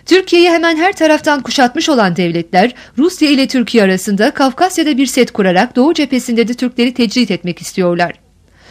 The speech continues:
Bunu yapabilmek için ya Kafkasya'da kurulan Ermenistan, Gürcistan ve Azerbaycan hükümetlerini tanıyarak bu seddi onlar vasıtasıyla kuracaklardır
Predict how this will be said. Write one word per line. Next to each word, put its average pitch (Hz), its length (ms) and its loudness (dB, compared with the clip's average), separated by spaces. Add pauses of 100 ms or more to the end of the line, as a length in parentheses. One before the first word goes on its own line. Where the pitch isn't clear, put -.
(260)
Bunu 254 140 2
yapabilmek 247 600 2
için 226 320 -2 (220)
ya 262 140 2
Kafkasya'da 311 640 0
kurulan 262 420 2
Ermenistan, 202 760 0
Gürcistan 247 560 2
ve 294 80 0
Azerbaycan 240 720 4
hükümetlerini 247 640 -2
tanıyarak 180 560 0 (240)
bu 339 100 2
seddi 311 340 0
onlar 269 380 4
vasıtasıyla 269 580 0
kuracaklardır 180 840 -2